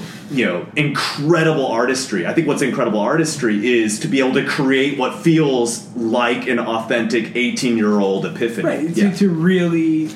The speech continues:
Speaker 2: embody
Speaker 1: Right.
Speaker 2: character.
Speaker 1: Which I think is
Speaker 2: Yeah.
Speaker 1: even more of an artistic feat.
Speaker 2: Yeah, I, I think we agree
Speaker 1: Yeah.
Speaker 2: there. I, I guess I thought you were maybe dismissing that as something worthwhile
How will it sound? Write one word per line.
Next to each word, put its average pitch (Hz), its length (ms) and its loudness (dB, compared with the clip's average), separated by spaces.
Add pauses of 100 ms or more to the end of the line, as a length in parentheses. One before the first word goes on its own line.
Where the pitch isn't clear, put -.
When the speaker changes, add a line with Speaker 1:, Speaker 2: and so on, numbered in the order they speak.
(200)
Speaker 2:
embody 160 360 0
Speaker 1:
Right. - 80 -4
Speaker 2:
character. 151 540 -2 (140)
Speaker 1:
Which 139 180 2
I 139 80 2
think 147 140 2
is 131 160 0
Speaker 2:
Yeah. - 80 0
Speaker 1:
even 135 260 2
more 117 440 2 (280)
of 107 160 -2
an 110 120 2
artistic 98 460 -2
feat. - 280 -4 (140)
Speaker 2:
Yeah, 349 240 4
I, 240 240 0
I - 40 0
think 370 180 0
we 254 140 4
agree 185 440 0 (160)
Speaker 1:
Yeah. 165 240 -4
Speaker 2:
there. 180 520 2
I, 190 160 2
I 196 160 2
guess 190 300 2
I 185 100 4
thought 170 360 0
you 170 140 2
were 147 360 0
maybe 151 220 0
dismissing 165 560 -2
that 120 300 -6 (320)
as 135 640 -4 (800)
something 160 340 0
worthwhile - 640 -4